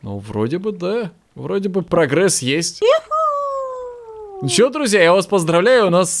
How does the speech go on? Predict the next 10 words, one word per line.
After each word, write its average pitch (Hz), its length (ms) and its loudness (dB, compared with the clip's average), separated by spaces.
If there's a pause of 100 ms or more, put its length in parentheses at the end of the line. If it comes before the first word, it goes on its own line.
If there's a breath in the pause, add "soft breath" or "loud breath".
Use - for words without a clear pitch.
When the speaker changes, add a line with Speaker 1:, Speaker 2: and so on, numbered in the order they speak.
(120)
Speaker 1:
настоящее 170 840 4
огромное 139 720 4
водяное 143 480 2
колесо 147 500 2
теперь 160 280 0
есть, 127 160 2
которое 160 280 0
вырабатывает 139 720 2
нам 160 220 2
энергию. 151 560 2